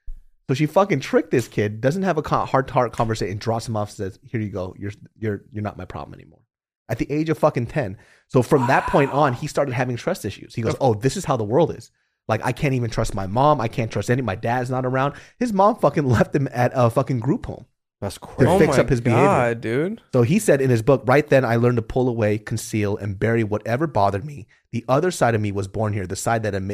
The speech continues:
Speaker 1: that enabled me to protect myself." <laughs> But, dude, this is hi-, this is him only at the age of ten. This is fucking crazy, dude.
Speaker 3: Yeah, imagine seeing a ten-year-old like that. Like,
Speaker 2: That's
Speaker 3: fuck.
Speaker 2: fucked.
Speaker 1: So check this shit out. Several months later, he and another child would be arrested for arson.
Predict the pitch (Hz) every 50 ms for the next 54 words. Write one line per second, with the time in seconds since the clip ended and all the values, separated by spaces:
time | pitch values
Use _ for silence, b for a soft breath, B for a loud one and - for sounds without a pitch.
0 | - - 110 107 101 101 101 104 107 113 113 110 98 104 98 95 92 - - -
1 | 101 92 - - 90 - _ - _ _ _ _ _ _ _ _ _ _ _ _
2 | _ _ _ _ _ - 180 180 - - - - 226 - - - - - - -
3 | - 139 151 226 262 190 160 - - - 403 - - 370 - 185 220 285 359 339
4 | - 190 311 - - 202 226 233 208 185 - 170 143 143 143 131 - - - 180
5 | 156 92 - - _ _ _ _ _ _ _ _ _ _ _ _ _ _ - 403
6 | 494 427 381 311 247 247 196 156 135 - 160 180 175 127 107 90 98 101 110 117
7 | 123 123 117 120 123 120 127 139 147 - - 156 127 117 120 - - 123 117 120
8 | 117 110 107 - 107 107 - - 104 104 - - - - - 110 104 - 92 101
9 | 107 98 98 95 - - - - - 127 117 - 143 127 117 170 175 - 151 110
10 | 92 90 - - - - 170 175 208 202 175 175 175 165 170 - 135 120 120 120
11 | 117 113 - - 170 175 170 156 147 123 117 123 147 165 165 135 - 131 117 110
12 | 107 104 98 107 110 107 101 98 107 113 113 - 113 107 - - 117 110 - -
13 | _ - 123 147 170 165 - - - 92 87